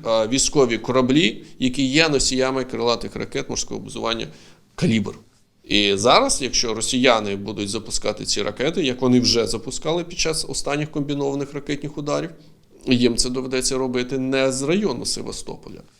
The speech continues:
не з відкритого Чорного моря. Вони це будуть робити з району біля Новоросійську. Вийти там, в відкрите море, і запустити.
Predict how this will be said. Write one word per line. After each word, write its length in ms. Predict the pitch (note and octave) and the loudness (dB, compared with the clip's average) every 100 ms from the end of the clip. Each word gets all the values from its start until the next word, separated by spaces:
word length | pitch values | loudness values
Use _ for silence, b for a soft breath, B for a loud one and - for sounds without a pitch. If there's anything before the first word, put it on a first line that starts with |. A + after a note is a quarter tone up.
| b b | b b
не 160 | A2+ B2+ | 4 4
з 100 | B2 | 6
відкритого 540 | D#3 E3 D#3 - G2+ | 0 -2 -6 -8 -8
Чорного 380 | - G#2+ A2 A2 | -4 -6 -6 -8
моря. 220 | A2 G#2 | -8 -8
Вони 260 | G#2 A2+ B2+ | -6 -2 0
це 140 | B2+ | 0
будуть 280 | C#3 C3 B2+ | 0 -2 -4
робити 360 | C3 B2 B2 B2+ | -2 -2 -2 -2
з 60 | |
району 420 | B2 B2+ A2+ A#2+ A#2+ | -2 0 -2 -2 -4
біля 320 | A#2 A2+ A#2 | -6 -6 -4
Новоросійську. 800 | A#2+ B2 D3 - D#3+ A#2+ - - - _ _ _ | -4 -2 0 2 2 0 -6 -14 -20 _ _ _
Вийти 360 | - C3+ G#2+ G#2+ | 8 8 8 2
там, 380 | G#2 C#3 A3 A#3+ | 2 4 6 4
в 120 | E3+ | -2
відкрите 460 | E3+ E3+ G3 F#3+ F#3+ | -6 -2 -2 0 -2
море, 320 | F#3+ F3+ E3 | -2 -2 -2
і 140 | C3 | 0
запустити. 720 | C#3 C3 B2+ B2 - A2 - | 0 -2 -2 -6 -6 -6 -8